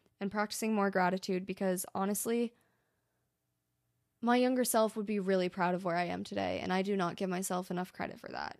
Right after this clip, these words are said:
And neither d-, no one does. Everyone always just focuses on what they're not doing enough of, or they feel like it's, it's not enough and they have to be doing more. And that's not true. You could be doing too much, honestly.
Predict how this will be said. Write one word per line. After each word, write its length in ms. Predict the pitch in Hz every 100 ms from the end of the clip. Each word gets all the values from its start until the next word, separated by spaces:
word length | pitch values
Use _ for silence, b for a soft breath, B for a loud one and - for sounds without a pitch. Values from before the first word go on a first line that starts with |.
| _ 220
And 340 | 196 185 - - -
neither 580 | 202 202 202 202 196 - _ _ _ _ _
d-, 100 | - -
no 180 | - 208
one 180 | 208 190
does. 380 | - - - - -
Everyone 380 | 208 214 214 214
always 300 | 190 190 190
just 160 | 190
focuses 380 | - 180 - 190
on 240 | 185 180 180
what 160 | 185
they're 120 | 190
not 200 | 190 185
doing 240 | - 175 180
enough 240 | 180 190
of, 200 | - 202
or 300 | 220 208 190 -
they 160 | - 185
feel 240 | - 185
like 240 | 180 180 - _
it's, 220 | - - - -
it's 160 | 214 -
not 160 | 185
enough 260 | 185 180 185
and 100 | 190
they 60 | 185
have 160 | 180
to 80 | -
be 80 | 180
doing 240 | 175 175
more. 320 | 180 175 190 B B B B -
And 100 | 214
that's 160 | 202 220
not 260 | 220 226
true. 300 | - 190 180
You 180 | - 190
could 200 | 247 247
be 100 | 247
doing 260 | 240 220 196
too 220 | - 220
much, 300 | 180 190 -
honestly. 580 | 190 185 185 80 202